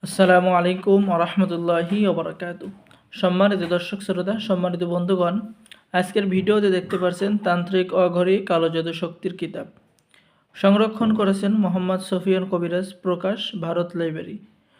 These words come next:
বন্ধুগণ, এটা হলো গুরুবিদ্যার পরীক্ষিত কিতাব। এই কিতাবের মধ্যে আপনি কিছু মন্ত্র তন্ত্র পেয়ে যাবেন, ঠিক আছে?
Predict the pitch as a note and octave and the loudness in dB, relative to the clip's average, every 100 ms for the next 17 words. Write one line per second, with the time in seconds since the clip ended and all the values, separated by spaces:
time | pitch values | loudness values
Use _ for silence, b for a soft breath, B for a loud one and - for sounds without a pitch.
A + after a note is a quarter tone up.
0 | b b b G3+ A3 A#3+ G#3 A3 G#3+ G#3+ | b b b 0 2 4 4 4 0 2
1 | A3 A3 G3+ G3 F#3+ F#3 F#3+ F#3+ F#3+ F#3 | 2 2 2 4 4 2 -2 -2 -2 -2
2 | F#3 F#3+ G3 F#3+ F#3+ G3 G3+ _ b b | -4 -6 -4 0 0 -2 -6 _ b b
3 | - F#3 G3 F#3 F3 F3 F3 F3+ F#3+ G3 | -4 -2 0 0 0 -2 -4 0 -2 -2
4 | F#3+ F#3 F3+ F#3+ F#3 F#3 F#3 F#3+ G3 F#3+ | -6 -6 -6 -2 0 0 -2 -4 -4 -4
5 | E3+ D#3+ D#3+ D#3+ D#3 D#3 - G3 G3 A3+ | -4 -6 -8 -6 -6 -10 -10 -10 -6 -4
6 | C4 - | -4 -10